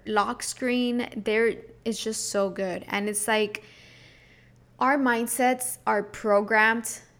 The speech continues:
to just be negative and to just keep replaying something in our minds that is not true. And I know that I need a lot of reminding,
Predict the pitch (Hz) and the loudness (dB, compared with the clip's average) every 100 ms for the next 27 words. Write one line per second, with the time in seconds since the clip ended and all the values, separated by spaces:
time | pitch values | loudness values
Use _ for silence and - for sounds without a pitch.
0 | - 233 190 220 220 - 247 247 254 - | -10 -6 -2 -2 -2 -4 -2 0 -2 -8
1 | _ - 202 190 202 214 190 175 196 - | _ -10 -6 -2 -2 0 0 -2 -6 -10
2 | - 202 202 - 226 220 208 202 196 202 | -4 -2 0 -2 0 2 2 2 0 -2
3 | 202 - - 196 220 233 240 - - _ | -10 -20 -16 -2 2 2 -2 -8 -12 _
4 | _ _ _ - - 240 254 - 220 220 | _ _ _ -10 -4 -2 -2 -2 -4 -4
5 | - 208 214 240 - 220 208 247 226 208 | -4 -2 -2 -2 -2 -2 0 -2 -2 -2
6 | 202 190 190 170 165 202 240 254 - 208 | -4 -4 -4 -4 -4 -2 -2 -2 -2 0
7 | 208 208 208 220 - - 202 208 185 - | 0 0 -4 -4 -6 -4 0 0 -2 -6
8 | 196 196 196 196 196 - - 208 208 214 | -6 -4 -6 -6 -6 -8 -2 2 2 2
9 | 220 226 233 240 240 - _ - 208 202 | -2 -4 -6 -6 -10 -16 _ -6 -2 2
10 | 196 196 202 196 185 175 - - - - | 2 2 0 -2 -2 -2 -4 -14 -20 -20
11 | - 104 101 196 196 196 - 202 - - | -4 2 2 2 0 0 -2 -6 -12 -20
12 | _ _ _ _ _ _ _ _ - 208 | _ _ _ _ _ _ _ _ -6 -2
13 | 240 233 214 220 220 208 202 185 196 208 | 2 4 6 4 2 0 -2 -4 -4 -4
14 | 247 277 302 | -2 -2 -2